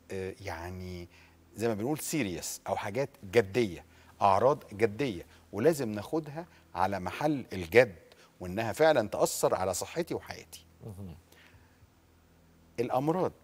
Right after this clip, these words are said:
Speaker 1: اللي ممكن تصيب الصمام الأورطي زي ما حضرتك قلت، ضيق الصمام أو ارتجاعه.
Speaker 2: مم.
Speaker 1: ضيق الصمام بيبقى له أسباب عديدة،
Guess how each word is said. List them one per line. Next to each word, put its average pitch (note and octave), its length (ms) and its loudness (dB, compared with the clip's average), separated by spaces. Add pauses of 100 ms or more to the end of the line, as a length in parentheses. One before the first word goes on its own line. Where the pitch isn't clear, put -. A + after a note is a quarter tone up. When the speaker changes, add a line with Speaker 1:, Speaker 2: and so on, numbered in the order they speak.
Speaker 1:
اللي G2+ 160 -6
ممكن C#3+ 340 -4
تصيب G#2+ 340 -8 (760)
الصمام C#3+ 380 -2
الأورطي F3+ 460 -2 (840)
زي F#3 180 2
ما G#3 80 2
حضرتك E3 280 4
قلت، F#2+ 240 -8 (280)
ضيق B2+ 280 -2
الصمام G#3 500 0
أو A#3 120 8
ارتجاعه. G3+ 440 4 (220)
Speaker 2:
مم. G#2 140 -14 (960)
Speaker 1:
ضيق C3+ 240 -2
الصمام A3 500 -4 (600)
بيبقى C#3 180 12
له D#3 160 6
أسباب A2 280 4
عديدة، F2+ 380 -2